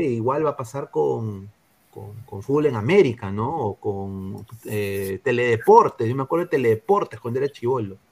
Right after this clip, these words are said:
Teledeportes. O sea, y eso va a pasar al olvido y ahora la gente obviamente nos está viendo a nosotros, nos está viendo a Silvio, está viendo a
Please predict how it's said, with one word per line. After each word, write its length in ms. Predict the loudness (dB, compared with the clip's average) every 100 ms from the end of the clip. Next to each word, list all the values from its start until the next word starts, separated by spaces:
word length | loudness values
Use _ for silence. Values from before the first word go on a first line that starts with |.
| _ _ _
Teledeportes. 760 | -4 -2 -2 2 2 2 -8 -20 _ _ _ _ _ _ _
O 20 | -4
sea, 300 | 0 0 0
y 120 | -2
eso 180 | 0 -2
va 80 | -2
a 60 |
pasar 240 | -4 -2 0
al 120 | 2
olvido 460 | 2 2 0 2
y 40 | 0
ahora 180 | 0 -2
la 100 | -4
gente 280 | -6 -2
obviamente 420 | -2 -2 -4 -6 -8
nos 140 | -8
está 160 | -8 -8
viendo 180 | -6 -8
a 40 |
nosotros, 800 | -10 2 4 6 6 4 -2 -4
nos 80 | -6
está 180 | -4 -4
viendo 240 | -2 -4
a 60 | -8
Silvio, 560 | -4 -2 0 0 -2
está 180 | -4 -4
viendo 340 | -4 -4 -6
a 140 | -8